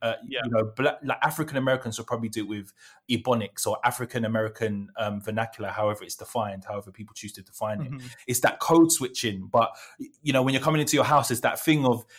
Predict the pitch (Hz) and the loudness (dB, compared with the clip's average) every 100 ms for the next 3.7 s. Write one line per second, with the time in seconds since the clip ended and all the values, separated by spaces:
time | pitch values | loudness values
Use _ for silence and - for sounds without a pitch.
0 | _ 139 143 127 - 165 160 156 165 165 | _ 2 2 2 4 6 6 2 -6 -6
1 | - 131 120 127 147 - 117 107 104 107 | -6 -4 0 2 2 0 -2 -2 -2 2
2 | 113 110 135 156 - - 104 101 117 117 | 0 2 0 0 -2 -4 -4 -4 -2 2
3 | 127 120 110 - 156 156 - | 2 2 2 2 4 2 -2